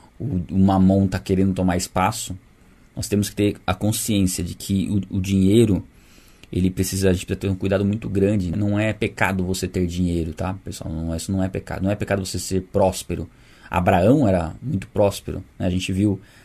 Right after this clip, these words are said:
ali o rico e Lázaro, né? A gente já leu isso? Já. <laughs> Eu, não, a gente vai ler. <laughs> É eu que li. <laughs> Ah, a gente vai ler. Eu vou falar sobre Abraão. Abraão era rico. E não tem problema nenhum em ter recursos financeiros.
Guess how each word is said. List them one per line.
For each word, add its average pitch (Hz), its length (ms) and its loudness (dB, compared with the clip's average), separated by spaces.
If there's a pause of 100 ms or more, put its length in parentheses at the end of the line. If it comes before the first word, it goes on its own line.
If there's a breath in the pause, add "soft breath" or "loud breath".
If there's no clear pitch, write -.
(100)
ali 92 220 2
o 92 40 4
rico 95 260 -2
e - 20 0
Lázaro, 90 580 0 (460 soft breath)
né? 92 320 0
A 110 80 -6
gente 92 320 -2
já 95 120 -2
leu 110 180 -2
isso? - 220 -8 (120)
Já. 90 240 2 (180 loud breath)
<laughs> 98 240 -8
Eu, 92 340 0 (360)
não, 180 300 2
a - 40 -2
gente - 100 -6
vai 156 120 4
ler. 156 180 4 (160)
<laughs> 113 100 0
É 92 140 2
eu 143 120 8
que 131 120 -2
li. 95 160 2
<laughs> - 100 -4 (1500 loud breath)
Ah, 123 400 8
a - 20 4
gente 92 240 2
vai 117 140 8
ler. 87 100 2
Eu 85 60 0
vou 92 60 2
falar 107 200 4
sobre 101 180 0
Abraão. 101 300 4
Abraão 87 200 2
era 101 80 2
rico. 120 280 -2 (1000 loud breath)
E 104 80 2
não 101 100 6
tem 113 140 4
problema 104 260 4
nenhum 113 240 6 (240)
em - 80 -4
ter 98 220 4
recursos 92 500 0
financeiros. 90 640 -2